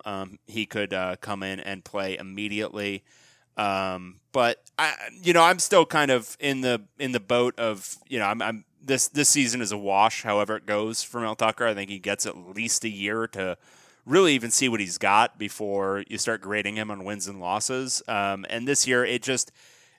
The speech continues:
a-, along with that, just what you would normally do with a new coach, it really does have the look of a rebuilding year, especially on defense.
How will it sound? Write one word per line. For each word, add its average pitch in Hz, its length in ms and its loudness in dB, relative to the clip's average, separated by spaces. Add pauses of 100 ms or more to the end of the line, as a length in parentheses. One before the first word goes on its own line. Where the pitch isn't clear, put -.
(220)
a-, - 60 -6 (100)
along 156 500 6
with 127 360 2
that, 107 440 4 (120)
just 120 300 -4
what 117 140 -4
you 110 60 -6
would 110 100 -6
normally 120 340 -4
do 104 100 -4
with 104 120 -4
a 107 40 -10
new 101 120 -8
coach, 101 400 -4
it 127 100 -4
really 139 220 4
does 113 320 2
have 110 160 0
the 104 80 -8
look 101 360 -4
of 101 120 -6
a 98 40 -6
rebuilding 98 520 -6
year, 92 100 -8
especially 101 420 -6
on 82 180 -12
defense. 120 600 -4